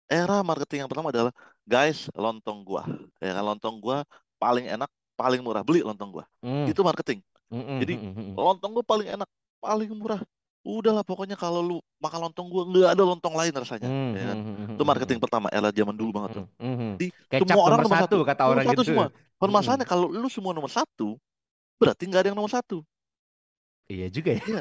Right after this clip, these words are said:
Speaker 1: nah,
Speaker 2: <laughs>
Speaker 1: sama, if you sell to everybody, you sell to nobody.
Speaker 2: You sell to nobody,
Speaker 1: Betul,
Speaker 2: ya.
Speaker 1: ya kan? Kalau lu semua nomor satu, berarti nggak ada yang,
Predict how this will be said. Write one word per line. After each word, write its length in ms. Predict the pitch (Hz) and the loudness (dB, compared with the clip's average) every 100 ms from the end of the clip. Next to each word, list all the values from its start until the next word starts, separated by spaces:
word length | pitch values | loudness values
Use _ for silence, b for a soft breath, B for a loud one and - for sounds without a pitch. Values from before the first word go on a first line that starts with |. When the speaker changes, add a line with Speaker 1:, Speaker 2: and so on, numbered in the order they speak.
| - | -4
Speaker 1:
nah, 160 | 233 220 | -4 -2
Speaker 2:
<laughs> 880 | - 165 - - 180 - - - - | -4 -6 -6 -6 -8 -10 -12 -8 -2
Speaker 1:
sama, 340 | 262 302 156 | 0 2 -2
if 240 | - 160 196 | 0 -2 -2
you 80 | 190 | 0
sell 240 | 175 160 | 2 2
to 160 | 143 - | 0 -2
everybody, 480 | 113 101 92 92 | -4 -4 -4 -4
you 80 | 180 | -4
sell 160 | - 202 | -2 -2
to 160 | 214 | -2
nobody. 400 | 208 226 208 190 | -2 -2 -2 -4
Speaker 2:
You 80 | 147 | -8
sell 160 | 123 117 | -10 -10
to 80 | 113 | -8
nobody, 400 | 104 95 127 87 | -6 -4 -6 -2
Speaker 1:
Betul, 320 | 120 104 - | -2 -2 -4
Speaker 2:
ya. 80 | 127 | -6
Speaker 1:
ya 20 | |
kan? 60 | 139 B B | -6 B B
Kalau 240 | 240 233 | 2 2
lu 80 | 320 | 0
semua 160 | 262 233 | 2 0
nomor 80 | |
satu, 240 | 185 185 370 | 0 2 0
berarti 80 | 339 | 2
nggak 160 | 170 | 2
ada 100 | 131 | 2
yang, 80 | 120 | 0